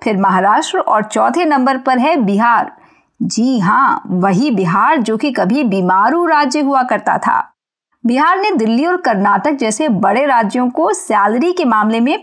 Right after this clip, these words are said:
पीछे छोड़ दिया है। ये नतीजे हैं एवरेज सैलरी सर्वे के, जो कि दुनिया के एक सौ अड़तीस देशों में हजारों कर्मियों के डेटा पर आधारित हैं। भारत में भी इस सर्वे में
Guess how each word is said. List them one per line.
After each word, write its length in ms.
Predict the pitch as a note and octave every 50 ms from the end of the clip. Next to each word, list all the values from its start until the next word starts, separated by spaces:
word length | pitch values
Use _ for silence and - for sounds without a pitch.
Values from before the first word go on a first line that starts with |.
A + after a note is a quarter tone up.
| -
पीछे 360 | _ C#4 A#3+ A#3 A3+ - B3 A3
छोड़ 240 | - - F#3+ F3 F3+
दिया 200 | F#3 G3 G#3+ A#3+
है। 180 | A#3+ A#3+ F#3+ - - - - - - - - - - - - _ C#4+
ये 60 | D4
नतीजे 440 | D4+ D#4+ D#4+ E4 E4+ F4 F#4+ G4 G4
हैं 380 | F4+ G#4+ A4 - - A#3 A3
एवरेज 300 | A3+ A3 A#3+ D4 D#4+ D#4+
सैलरी 540 | - - A#3 G3+ G3+ G3+ G3+ G3+ A#3 C#4 D4+
सर्वे 440 | D4 - - G#3 F#3+ F3+ E3+ - -
के, 280 | - - - - - - - - - - - _ -
जो 120 | B3+ C4
कि 120 | B3+ E4+
दुनिया 340 | C4 G3 G3+ F#3+ G#3 A#3+ A#3 A#3
के 160 | A#3 - E4+
एक 240 | - - A#3 A#3+ -
सौ 140 | - D#4+
अड़तीस 640 | C#4+ - - G3+ G3+ G3 G3 - C4 C#4 D#4+ D#4+ - -
देशों 360 | E3 F4+ F4+ F4+ - - C#4 B3
में 220 | G3 G3 B3+ D#4 - - -
हजारों 480 | A3 G#3+ F#3+ A#3+ A#3 A#3+ C#4 F4+ F#4+ F4+ F#4+ - - _ _ _ -
कर्मियों 440 | A#3 A#3 A3 A3 A3+ B3 C#4+ D#4 D4
के 160 | D4 F4+ F#4+
डेटा 440 | D4+ G3 G3 F#3+ F#3+ F#3+ - G#3+ G#3+
पर 160 | G#3+ G3+ F#3+
आधारित 600 | F#3 - F#3 F#3 - - - - - - - -
हैं। 140 | G3 - - - - - - - - - - - _ -
भारत 400 | F3+ A#3 C4+ D#4+ A4 C5 - -
में 180 | C4+ A3+ G3 F3+
भी 100 | F#3+ G3
इस 240 | - - A3 - -
सर्वे 300 | B3 G#3+ G#3 G3+ A3 A3
में 280 | G#3+ G#3+ A#3+ C#4+ F4+